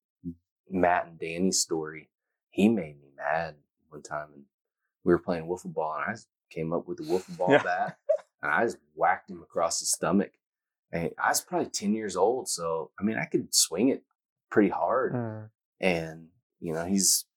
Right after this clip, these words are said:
Speaker 1: got a spot across his stomach, and my oldest brother, Tom, comes, and he swats me across the leg, and
Speaker 2: Mm.
Speaker 1: was, like, getting stung by a bunch of wasps. And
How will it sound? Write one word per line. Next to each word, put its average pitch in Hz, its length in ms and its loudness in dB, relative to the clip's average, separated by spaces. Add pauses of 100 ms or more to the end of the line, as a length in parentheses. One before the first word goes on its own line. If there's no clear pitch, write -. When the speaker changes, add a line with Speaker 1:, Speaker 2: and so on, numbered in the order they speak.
(400)
Speaker 1:
got 90 180 8
a 80 80 -6
spot 85 440 0
across 82 420 -2
his 87 160 0
stomach, 85 640 -2 (120)
and 78 260 -6 (440)
my 87 180 2
oldest 87 260 -2
brother, 92 220 -4
Tom, 101 320 -2
comes, 95 340 -6
and 87 100 -10
he 95 80 -6
swats 90 460 2
me 90 120 -8
across 85 380 -2
the 87 80 -4
leg, 85 500 -2
and 82 100 -10
Speaker 2:
Mm. 104 400 -8 (140)
Speaker 1:
was, 90 140 -4
like, 85 220 2 (300)
getting 87 180 4
stung 90 360 2
by 85 240 4
a 85 40 -4
bunch 85 240 -10
of 85 80 0
wasps. 85 720 0
And 78 240 -6